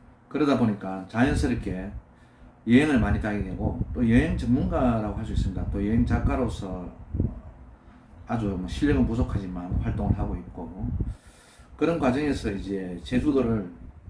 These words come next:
많이 탐방을 했겠죠. 여행을 많이 했습니다.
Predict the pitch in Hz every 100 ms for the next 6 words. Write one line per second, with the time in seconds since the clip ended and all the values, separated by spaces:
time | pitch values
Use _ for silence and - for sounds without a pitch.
0 | - - 110 123 - 147 135 107 113 107
1 | - 95 98 113 104 85 107 107 - 90
2 | 90 85